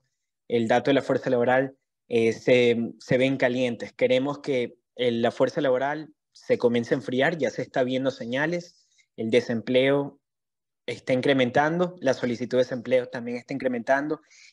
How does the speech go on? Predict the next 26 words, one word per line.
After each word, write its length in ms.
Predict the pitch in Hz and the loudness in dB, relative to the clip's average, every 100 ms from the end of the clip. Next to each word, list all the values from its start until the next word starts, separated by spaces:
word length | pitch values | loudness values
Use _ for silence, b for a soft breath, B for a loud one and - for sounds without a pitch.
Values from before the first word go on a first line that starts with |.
| _ | _
el 280 | 143 135 - | 0 0 2
costo 540 | 165 185 175 - 143 | 4 4 2 2 4
laboral 480 | 135 123 123 139 135 | 4 4 4 4 2
también 380 | 135 120 143 156 | -2 -4 -2 -4
está 200 | - 135 | -4 -4
disminuyendo, 720 | 135 135 143 131 127 123 127 | -4 -4 -4 -2 -2 -2 -4
que 120 | - | -12
eso 120 | - | -12
nos 140 | 127 113 | -12 -8
gusta 280 | 131 - 143 | -8 -4 -2
mucho, 420 | 139 127 151 - B B B B | -2 -4 -8 -12 B B B B
y 360 | - 143 143 151 | 0 4 6 6
hay 100 | 151 | 4
que 160 | 165 170 | 4 6
ver 200 | 170 165 | 6 4
qué 120 | 156 | 0
nos 160 | 147 | 0
muestra 320 | 147 151 160 160 | 0 0 2 2
el 80 | |
dato 240 | 147 147 160 | 2 2 2
de 80 | 151 | 2
la 60 | |
inflación. 580 | 139 127 - 151 135 123 | -2 -8 -6 -4 -4 -4
Por 180 | 135 135 | -2 -2
el 120 | 135 | -2
momento, 600 | 135 135 151 170 175 180 | -4 -4 -4 -6 -8 -10